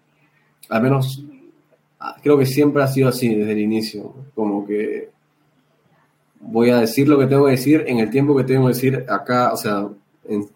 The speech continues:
dos minutos sale una canción, en dos minutos sale El Techo, por ejemplo, de inicio a fin, sin pensarlo mucho, porque está claramente ligado a, a lo emocional, claramente ligado a lo emocional.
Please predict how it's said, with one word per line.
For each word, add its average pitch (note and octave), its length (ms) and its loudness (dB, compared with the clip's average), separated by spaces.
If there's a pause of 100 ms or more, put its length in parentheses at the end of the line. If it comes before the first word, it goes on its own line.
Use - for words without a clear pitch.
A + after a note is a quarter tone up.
(100)
dos C#3+ 200 2
minutos D3+ 320 4
sale D3 160 4
una D3 100 6
canción, C3 580 0
en A2+ 100 -4
dos B2+ 100 0
minutos C3+ 240 4
sale C3 160 0
El A#2 100 0
Techo, A#2+ 240 -2
por G#2+ 120 -6
ejemplo, A2+ 460 -6 (1500)
de G#2+ 100 0
inicio C3 320 4
a C3 40 0
fin, G3 460 0
sin A2+ 260 -2
pensarlo C3+ 480 2
mucho, F3+ 540 0 (2000)
porque G#2 1040 0 (120)
está C3+ 400 0 (160)
claramente C#3 540 2
ligado B2 520 4
a, A2 400 -2 (180)
a A2 160 -4
lo G2+ 340 -2
emocional, G#2+ 720 -2 (240)
claramente A#2 460 0
ligado G2 300 -2
a G2 40 -4
lo G2 60 -6
emocional. G2 460 -10